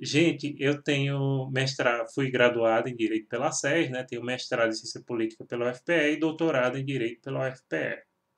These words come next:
Então, esse semestre a gente vai trabalhar a disciplina de Direito Internacional Público, que é uma disciplina muito rica, muito interessante. É uma disciplina que tem aspectos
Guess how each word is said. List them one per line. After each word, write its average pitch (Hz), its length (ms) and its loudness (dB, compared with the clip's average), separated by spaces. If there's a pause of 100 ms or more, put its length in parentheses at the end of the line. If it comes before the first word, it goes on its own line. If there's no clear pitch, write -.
(520)
Então, 175 200 4
esse 185 100 4
semestre 156 320 2
a - 20 -6
gente 143 80 -4
vai 143 100 2
trabalhar 135 340 4
a - 20 6
disciplina 123 380 -4
de 117 80 -6
Direito 117 220 0
Internacional 139 540 -6
Público, 147 460 -6
que 139 80 -12
é - 20 -4
uma 123 60 -6
disciplina 120 380 -8
muito 147 340 -2
rica, 120 340 -6
muito 139 300 -6
interessante. 120 840 -6 (460)
É 143 80 8
uma 156 140 8
disciplina 139 560 0
que 143 100 -4
tem 135 200 -2
aspectos 113 960 -2